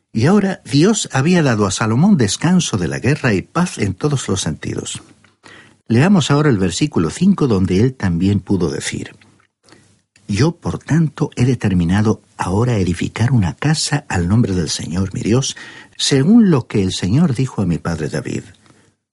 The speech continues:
'Tu hijo, a quien yo pondré en el trono en lugar tuyo,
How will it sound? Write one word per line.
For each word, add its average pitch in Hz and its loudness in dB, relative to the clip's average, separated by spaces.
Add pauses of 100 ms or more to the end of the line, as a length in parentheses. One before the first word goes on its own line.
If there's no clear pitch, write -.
(140)
'Tu - -4
hijo, - -2
a 78 -12
quien 78 -6
yo 123 0
pondré 80 -4
en 95 2
el 67 -4
trono 87 0
en 53 -4
lugar - -2
tuyo, 123 -2